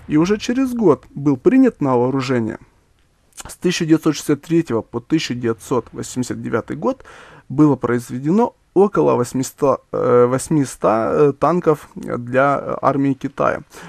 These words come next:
а также несколько сотен было произведено на экспорт в Албанию, Вьетнам, Конго, Северную Корею, Мали, Судан, Танзанию и Заир.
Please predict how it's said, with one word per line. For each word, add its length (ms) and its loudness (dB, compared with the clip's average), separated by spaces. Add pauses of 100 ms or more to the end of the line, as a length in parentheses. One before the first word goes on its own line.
(220)
а 100 -2
также 380 0
несколько 500 0
сотен 520 -2 (120)
было 260 0
произведено 720 -4
на 280 -2 (100)
экспорт 500 -2 (180)
в 100 0
Албанию, 580 0
Вьетнам, 560 0
Конго, 460 -2
Северную 560 -4
Корею, 440 0
Мали, 340 0
Судан, 440 -2
Танзанию 640 -2
и 80 -10
Заир. 360 -2